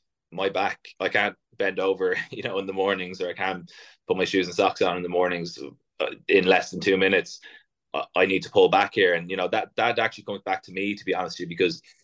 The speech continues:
it wasn't the, it wasn't the medical staff. You know, they,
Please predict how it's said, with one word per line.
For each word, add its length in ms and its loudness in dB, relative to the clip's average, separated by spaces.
it 60 0
wasn't 380 2
the, 300 6
it 60 -8
wasn't 280 0
the 40 -8
medical 320 -4
staff. 520 -2
You 100 -10
know, 100 -10
they, 200 4